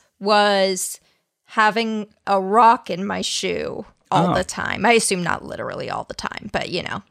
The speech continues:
Speaker 1: just
Speaker 2: Yeah.
Speaker 1: being a more frequent occurrence than usual.
Speaker 2: I kept a bump curse log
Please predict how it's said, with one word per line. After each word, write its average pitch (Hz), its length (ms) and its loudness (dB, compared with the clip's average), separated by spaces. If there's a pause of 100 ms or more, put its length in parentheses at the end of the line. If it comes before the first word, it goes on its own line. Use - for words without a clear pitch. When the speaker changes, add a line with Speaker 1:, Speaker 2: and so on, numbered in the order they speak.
(140)
Speaker 1:
just - 180 2
Speaker 2:
Yeah. - 60 -12
Speaker 1:
being 196 260 0
a 190 40 -4
more 190 240 4
frequent 185 520 -6
occurrence - 380 -8
than - 160 -14
usual. - 500 -10
Speaker 2:
I 98 160 0
kept 107 400 0
a 98 140 2
bump 95 500 0
curse 107 420 -2
log 92 460 0